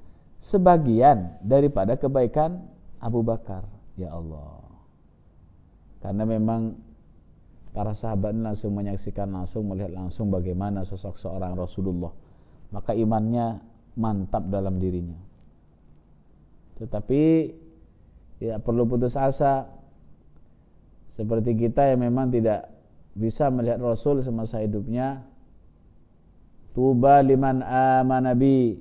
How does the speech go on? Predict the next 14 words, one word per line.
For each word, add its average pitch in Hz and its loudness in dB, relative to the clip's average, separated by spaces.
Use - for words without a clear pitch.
wa 107 0
lam 123 6
yarawni." 120 4
Beruntung, 175 0
bahkan 143 -2
disebut 156 0
tiga 151 4
kali, 156 2
"Tuba, 135 4
thumma 143 0
tuba, 117 2
thumma 120 0
tuba." 92 -2
Beruntung. 101 0